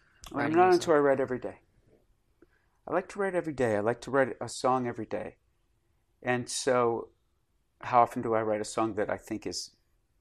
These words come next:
Speaker 1: I don't wanna say good, good, uh, w-,
Speaker 2: Worth,
Speaker 1: w-,
Speaker 2: worth con-, pursuing or whatever.
Speaker 1: Worth pursuing is, like, you know, it's a, it's a, it's a small percentage. But I love writing songs. I mean, I really love it.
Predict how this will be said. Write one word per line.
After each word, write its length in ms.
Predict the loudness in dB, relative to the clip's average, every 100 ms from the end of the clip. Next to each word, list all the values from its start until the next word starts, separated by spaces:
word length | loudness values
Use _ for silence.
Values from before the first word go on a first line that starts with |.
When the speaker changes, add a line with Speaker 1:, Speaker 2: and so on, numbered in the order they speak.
| _ _ _
Speaker 1:
I 80 | -20
don't 160 | -20 -20 -18
wanna 160 | -14
say 140 | -14 -14
good, 160 | -10 -10 _ _ _ -2
good, 300 | 0 0 -2
uh, 100 | -8
w-, 220 | -6 -8 -6
Speaker 2:
Worth, 340 | 0 0 0 -4
Speaker 1:
w-, 140 | -8
Speaker 2:
worth 600 | -2 2 2 0 -8 -20 -20 _ -12
con-, 180 | -10 -10 -4
pursuing 580 | -2 -2 -2 -4 -6 -10
or 100 | -6
whatever. 220 | -4 6
Speaker 1:
Worth 240 | 6 6
pursuing 580 | 0 -4 0 4 4 4
is, 140 | 0 0
like, 160 | -2
you 60 | 0
know, 140 | -2
it's 160 | -2 -4
a, 60 | -10 -8
it's 240 | -8 -8
a, 40 | -8 -12 -12
it's 100 | -12
a 40 | -8
small 380 | 4 4 4 0
percentage. 680 | -12 -10 -10 -12 -18 -20 _ _ -20 -6
But 100 | 4
I 80 | 6
love 380 | 6 6 6 6
writing 240 | 2 2
songs. 420 | -4 -4 -4 -8
I 60 | -8
mean, 100 | -4
I 40 |
really 280 | -2 -2 -4 -4
love 220 | -4 -4
it. 240 | -6 -12